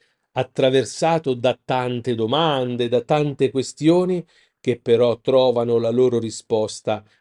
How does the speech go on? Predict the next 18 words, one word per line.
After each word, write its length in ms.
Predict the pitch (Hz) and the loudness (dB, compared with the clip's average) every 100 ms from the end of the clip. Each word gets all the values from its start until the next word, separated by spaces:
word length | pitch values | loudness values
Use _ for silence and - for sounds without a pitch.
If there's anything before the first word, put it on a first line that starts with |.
| - | -2
ai 280 | 127 131 127 | 2 2 0
piedi 380 | 151 175 151 135 | 0 2 2 2
della 280 | 135 127 | 2 2
croce 600 | - 156 180 175 170 165 _ _ - | 0 0 0 -2 -2 -4 _ _ -2
e 160 | 131 | -2
davanti 520 | 120 131 151 147 135 143 | 2 0 2 -2 -2 -2
al 120 | 123 | -2
sepolcro 640 | - 131 131 127 - 131 | -4 -2 0 -2 -2 -2
vuoto. 580 | 120 107 92 92 101 - _ _ _ _ _ | 0 -4 -4 -8 -14 -14 _ _ _ _ _
La 120 | 120 120 | 0 4
prossima 480 | 151 143 - 170 | 4 2 -2 -2
volta 560 | 175 104 92 - 120 117 _ _ | 0 -2 -4 -8 -10 -10 _ _
vi 160 | 131 | -8
parlerò 480 | 131 143 151 139 110 | -4 -4 0 0 0
dei 140 | 104 123 | -2 -2
Vangeli 480 | 135 131 123 101 | -2 0 -2 -4
secondo 480 | 98 110 131 127 151 | -8 -6 -2 -2 -2
Matteo 580 | 220 214 - 85 78 | -6 -10 -8 -8 -8